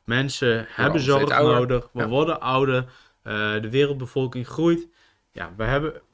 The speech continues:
Speaker 1: hebben dat gewoon nodig. En een tak waarvan ik denk dat die daar de vruchten van kan plukken, zijn medische devices. Er worden steeds meer, eh, medische devices ontwikkeld. Ze worden slimmer, waardoor uiteindelijk zorgkosten misschien ook naar beneden kunnen.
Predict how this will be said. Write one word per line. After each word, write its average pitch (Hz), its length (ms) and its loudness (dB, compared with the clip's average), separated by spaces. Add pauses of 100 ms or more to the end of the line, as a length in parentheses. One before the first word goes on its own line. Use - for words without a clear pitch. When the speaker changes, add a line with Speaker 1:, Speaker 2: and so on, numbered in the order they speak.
(120)
Speaker 1:
hebben 131 220 0
dat 104 80 -4
gewoon 107 200 -4
nodig. 110 480 -4
En 127 360 -6
een 123 200 -12
tak 156 240 -2
waarvan 120 420 -4
ik 170 180 -6
denk 135 240 -2
dat 117 300 0 (320)
die 120 120 -2
daar 123 260 2 (140)
de 120 160 -12
vruchten 160 340 -4
van 160 180 -2
kan 147 160 -6
plukken, 139 320 0
zijn 120 300 0
medische 120 300 0
devices. - 640 -4 (420)
Er - 80 -20
worden 120 200 -4
steeds 151 380 2
meer, 127 580 0
eh, 117 140 -6
medische 113 340 -2
devices 156 460 -2
ontwikkeld. 131 640 -4 (260)
Ze - 100 -20
worden 110 200 -6
slimmer, 143 440 2
waardoor 120 360 0
uiteindelijk 110 440 -2
zorgkosten 127 800 -4
misschien 117 260 -8
ook 117 60 -8
naar 131 180 -8
beneden 151 440 2
kunnen. 135 400 -2